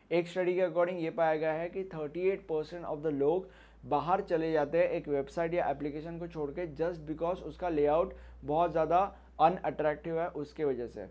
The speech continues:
सेकंड पॉइंट के ऊपर आता है। सेकंड पॉइंट कहता है visual inconsistency and improper alignment of elements। एग्जांपल के साथ समझाऊंगा, वैसे लाइक थ्योरी वगैरह जो एग्जाम में आपको जो चीज़ें लिखनी है वो नोट्स में तो मैंने कवर कर दिया है,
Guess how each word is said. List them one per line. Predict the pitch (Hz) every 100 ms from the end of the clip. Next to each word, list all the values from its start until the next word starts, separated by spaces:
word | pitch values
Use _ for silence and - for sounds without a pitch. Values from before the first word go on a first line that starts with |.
| - - -
सेकंड | 190 180 208
पॉइंट | 202 196 190
के | 202
ऊपर | 185 185
आता | 175 175
है। | 170
सेकंड | 175 170 170
पॉइंट | 175 175
कहता | 170 147 165
है | 190 196 - - 139
visual | 156 151 190 190 180
inconsistency | 165 170 165 170 165 175 170 165 175
and | 175 - 160
improper | 156 156 147 175 -
alignment | 143 143 143 147 160
of | 165 - 135
elements। | 147 147 123 - - _ 139
एग्जांपल | 139 147 175 180 175
के | 180
साथ | 185
समझाऊंगा, | 175 165 160 160 170
वैसे | 151 147
लाइक | 165 156 -
थ्योरी | - 151 156
वगैरह | 165 156 160 156
जो | 156
एग्जाम | 143 127 143
में | 156
आपको | 147 160
जो | 151 151
चीज़ें | 143 139 151
लिखनी | 147 160
है | 160
वो | 160
नोट्स | 143 139 160
में | 156
तो |
मैंने | 156 147 147
कवर | 143 143 147
कर | 151
दिया | 135 143
है, | 156